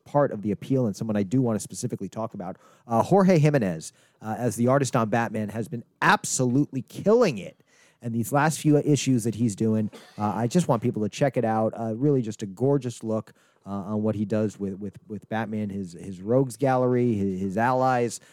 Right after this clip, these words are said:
um, and, and the world of Gotham City. Uh, it's just such a good book right now. You've got about, uh, five more issues of James Tynion being on the book, so you've got a little while that you could ride out this arc and see if it's the kind of thing you're into. Uh, and then they're gonna switch up a writer, so you, you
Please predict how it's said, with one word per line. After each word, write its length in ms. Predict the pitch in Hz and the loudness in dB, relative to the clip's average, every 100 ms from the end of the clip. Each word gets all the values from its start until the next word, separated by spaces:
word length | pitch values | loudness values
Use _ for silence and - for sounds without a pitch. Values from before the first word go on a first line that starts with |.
| _ - | _ -6
um, 260 | 98 95 87 | -2 -2 -2
and, 160 | 113 | -2
and 200 | 101 107 | -2 -2
the 80 | 104 | -2
world 440 | 98 107 131 131 113 | 0 2 4 4 0
of 120 | 95 | -2
Gotham 340 | 107 104 104 | -4 -4 -8
City. 400 | - 107 90 82 _ _ _ _ _ _ - - | -8 -8 -10 -14 _ _ _ _ _ _ -20 -10
Uh, 160 | 98 95 | -6 -4
it's 160 | 104 - | -6 -6
just 220 | 120 - | -6 2
such 220 | 160 - | 2 2
a 20 | |
good 180 | 113 101 | -2 -2
book 200 | 110 - | -2 -2
right 180 | 101 95 | -4 -2
now. 140 | 101 | -4
You've 180 | 107 92 | -6 -2
got 160 | 127 123 | -2 0
about, 300 | 117 110 - _ _ - | 0 -2 -6 _ _ -6
uh, 160 | 104 | -6
five 340 | - 147 151 156 | 0 2 4 4
more 220 | 147 131 | 2 2
issues 480 | 120 - 123 113 - _ _ | 0 0 0 0 -6 _ _
of 100 | 107 | -8
James 300 | 95 127 127 | -2 0 0
Tynion 380 | - 127 127 120 | -2 -2 0 0
being 160 | 117 113 | 0 0
on 100 | 113 | 0
the 80 | 107 | 0
book, 300 | 110 110 - | 0 -2 -2
so 120 | 104 | -2
you've 140 | 98 | -2
got 160 | 113 123 | 0 0
a 20 | |
little 200 | 127 120 | 0 2
while 200 | 113 113 | 2 0
that 80 | 101 | -4
you 60 | |
could 140 | 95 95 | -10 -4
ride 220 | 110 117 | 0 0
out 140 | 110 110 | 0 -2
this 140 | 95 | -4
arc 400 | - 120 113 - _ _ - | -2 0 -2 -6 _ _ -10
and 100 | 101 | -4
see 160 | - 196 | -2 0
if 80 | |
it's 160 | 98 - | -2 -4
the 60 | 107 | -6
kind 220 | 110 107 | -4 -4
of 60 | |
thing 180 | - 107 | -4 -4
you're 160 | 101 104 | -2 -4
into. 440 | 104 - 107 101 - _ - | -4 -4 -2 -4 -8 _ -10
Uh, 220 | 95 98 92 | -6 -4 -4
and 180 | 107 | -4
then 120 | 110 104 | -2 -2
they're 80 | |
gonna 120 | 104 95 | -4 -4
switch 280 | - 113 | -6 -6
up 100 | 104 | -4
a 60 | 104 | -2
writer, 360 | 104 104 104 101 | 0 0 -2 -4
so 140 | - | -4
you, 160 | 98 95 | -6 -6
you 200 | 101 | -6